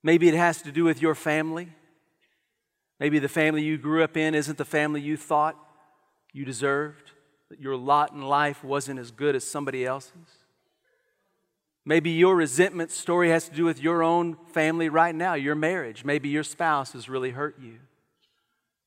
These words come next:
and you struggle with the temptation towards resentment.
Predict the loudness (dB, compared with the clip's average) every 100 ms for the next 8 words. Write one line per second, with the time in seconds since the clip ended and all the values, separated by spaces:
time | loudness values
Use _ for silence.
0 | _ -12 -12 -10 0 2 2 0 -6 -8
1 | -10 -8 -4 -4 -6 -14 -12 -12 -12 -18
2 | -10 -10 -12 -20